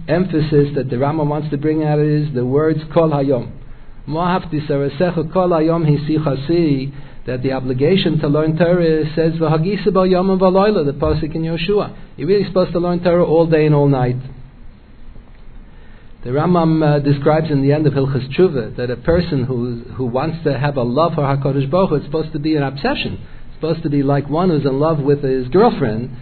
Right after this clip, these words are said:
He can't eat and he can't sleep and he's always dreaming about this girl, or the girl's in love with a boy, whatever. So there's an obsession about this. A monomania,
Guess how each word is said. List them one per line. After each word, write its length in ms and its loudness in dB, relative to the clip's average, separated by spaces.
He 120 -4
can't 360 0
eat 240 0
and 100 -2
he 60 -2
can't 340 -4
sleep 280 0
and 160 -2
he's 200 -2
always 260 4
dreaming 340 2
about 320 -2
this 160 -4
girl, 360 4
or 100 -2
the 80 -6
girl's 280 -2
in 140 -2
love 140 -2
with 120 0
a 60 2
boy, 280 2
whatever. 460 -2
So 100 -2
there's 240 -4
an 120 -2
obsession 500 -2
about 340 -4
this. 180 -6
A 60 -8
monomania, 760 2